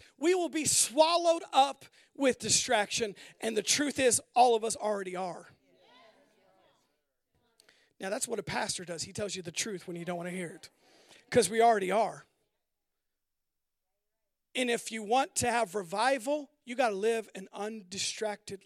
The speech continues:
life. I hear some of you saying right now in your heart, which I know is true, "That's impossible." No, it's not.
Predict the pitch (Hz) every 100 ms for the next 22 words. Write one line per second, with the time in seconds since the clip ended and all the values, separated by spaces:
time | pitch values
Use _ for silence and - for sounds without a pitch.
0 | - 165 151 143 - _ _ _ _ _
1 | _ _ _ _ _ _ _ _ _ _
2 | _ _ _ _ _ _ _ _ _ _
3 | _ _ _ - 247 233 233 - 226 208
4 | 185 208 185 180 175 - 180 170 214 180
5 | 165 165 - _ - 190 170 196 - 185
6 | 151 _ _ - 165 - 175 - 170 143
7 | - 170 147 _ _ _ _ _ _ _
8 | _ - 269 214 170 175 -